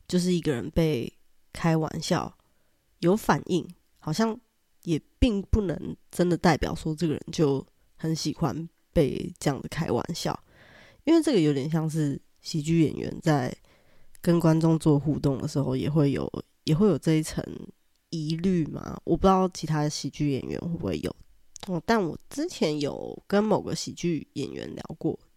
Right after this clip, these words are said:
就是反正他就说他就是有时候开观众玩笑，就好像冒犯到对方的时候，他会有罪恶感这样子，他就为此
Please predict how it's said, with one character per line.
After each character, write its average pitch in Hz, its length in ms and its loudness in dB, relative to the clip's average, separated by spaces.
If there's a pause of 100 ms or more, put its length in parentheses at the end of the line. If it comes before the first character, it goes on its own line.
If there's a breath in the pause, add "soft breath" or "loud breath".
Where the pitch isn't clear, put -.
就 160 140 0
是 151 140 -2
反 - 180 -10
正 165 120 -2
他 156 140 0
就 156 160 0
说 147 220 -2
他 147 340 0 (520 loud breath)
就 151 160 -2
是 147 520 -2 (680)
有 151 140 2
时 151 80 0
候 160 360 4 (280)
开 151 240 0
观 151 280 0
众 156 180 2
玩 135 220 -6
笑， - 180 -4
就 147 220 -2
好 131 120 -6
像 147 160 -2
冒 147 220 -2
犯 143 220 -4
到 139 140 -4
对 143 200 -2
方 123 180 -6
的 139 60 -10
时 117 100 -12
候， 127 120 -6
他 156 160 -2
会 156 200 0
有 - 220 -8 (100)
罪 202 280 4
恶 196 240 2
感 - 120 -10 (520)
这 - 160 -16
样 - 100 -18
子， - 140 -20 (520 soft breath)
他 175 140 0
就 170 380 2
为 180 240 0
此 - 280 -12